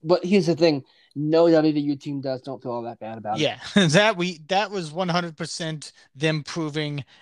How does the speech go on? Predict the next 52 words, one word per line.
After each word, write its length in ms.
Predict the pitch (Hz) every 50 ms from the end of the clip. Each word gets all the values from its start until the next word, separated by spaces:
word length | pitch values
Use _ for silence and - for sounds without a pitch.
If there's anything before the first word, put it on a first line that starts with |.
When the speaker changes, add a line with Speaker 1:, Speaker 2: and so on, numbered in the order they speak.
| _ -
Speaker 2:
everything 580 | 160 147 143 151 143 120 156 147 143 147 143
we 100 | 139 139 135
thought 320 | - 165 131 107 107 - - - _ _ _ _
<laughs> 300 | - - - _ _ _ -
at 140 | 156 139 -
that 220 | 156 135 131 -
point. 220 | - 127 117 117 127
Like, 200 | 139 131 131 - _ _ _ _ _ _ _ _ _ _ -
that 140 | 180 180
was 160 | 185 185 156 151
one 180 | 165 170 160
you 120 | 156 156 160
knew 100 | 160 165
you 160 | 160 160 156
were 60 | 147
gonna 120 | 151 156 143
be 100 | 147 139
proven 280 | - 151 143 135 135
right. 260 | 135 131 123 104 104 -
<laughs> 60 | - 175 - _ _ _ _ _ _ _ _ _ _ - - _ _ -
Speaker 1:
Right, 140 | 170 185
like, 160 | 175 165 160 170
I 120 | 190 202
knew, 140 | 180 175 180
like, 160 | 170 165 165
going, 220 | 156 180 180 175 170
like, 180 | 165 160 156 151 143 - - - - - - -
I, 100 | - 156
I 80 | 165 180
even 220 | 180 196 202 190
told 240 | 185 - 175 170 156
Dad, 140 | 165 156 165
I 40 | 165
was 100 | 160 139
like, 180 | 143 135 131 - _ _ _ _ -
"Weird 400 | 147 139 156 170 202 220 - -
things 260 | - 208 208 190 -
happen 300 | - 190 185 180 180 170
when 80 | 156 151
we 140 | 165 170
go 100 | 156 170
to 80 | 165 156
Lubbock. 420 | 143 143 151 151 135 127 117 -
Don't, 220 | - 156 160 175 - _ - 151
don't 240 | 147 160 175 160 -
get, 320 | - 180 170 165 - 151
don't 200 | 143 165 165 160 _ _
think 240 | 175 180 175 139 _
twice. 320 | - - 170 156 156 - - -
Like, 180 | - 151 139 131
th-, 140 | - 151 - _
this, 160 | - 160 160